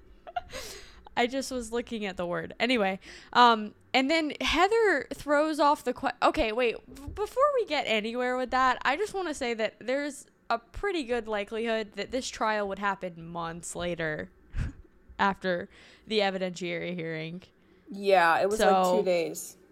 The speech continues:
Speaker 1: It was, like, two days. Anyway, um, the other thing is, is that Heather, uh, when she's, 'cause she's representing herself. We forgot to say she's representing herself pro se,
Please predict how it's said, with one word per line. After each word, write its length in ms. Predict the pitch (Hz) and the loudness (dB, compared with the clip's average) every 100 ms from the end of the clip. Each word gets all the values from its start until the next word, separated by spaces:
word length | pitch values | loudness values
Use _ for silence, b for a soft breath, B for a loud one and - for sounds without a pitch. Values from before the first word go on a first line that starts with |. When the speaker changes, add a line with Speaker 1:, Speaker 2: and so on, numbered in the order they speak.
| _ _ _ _ _ _ - | _ _ _ _ _ _ -8
Speaker 1:
It 100 | 220 | -2
was, 140 | 233 | -2
like, 160 | 240 226 | -2 -4
two 120 | - | -4
days. 240 | 190 160 - | -4 -4 -4
Anyway, 480 | 254 285 220 190 202 B B B B | -2 0 2 0 -2 B B B B
um, 460 | 233 220 208 202 202 - | 4 6 4 0 -10 -6
the 160 | 240 | 0
other 200 | 277 359 349 | 0 -2 -6
thing 180 | 311 | -6
is, 160 | 262 247 | -6 -6
is 120 | 233 | -4
that 180 | 220 - | -4 -4
Heather, 560 | 233 269 285 247 226 - _ _ _ _ - | -2 -2 0 0 -2 -6 _ _ _ _ -12
uh, 80 | 202 | -4
when 200 | 220 226 | -4 -4
she's, 400 | - 226 - - - | -8 -10 -12 -18 -10
'cause 140 | 254 | -6
she's 280 | - 370 - | -2 -2 0
representing 540 | 277 285 269 247 233 | -2 0 -2 -2 -4
herself. 500 | 202 190 196 - - - | -8 -4 -4 -4 -10 -14
We 160 | 175 | -12
forgot 400 | 175 - 196 196 | -12 -8 -4 -4
to 80 | 190 | -6
say 140 | 185 | -12
she's 220 | 175 180 190 | -12 -14 -10
representing 500 | 202 226 208 190 185 | -10 -8 -10 -10 -12
herself 380 | 185 185 180 - | -12 -12 -12 -10
pro 200 | 190 180 | -12 -10
se, 320 | 180 - | -12 -12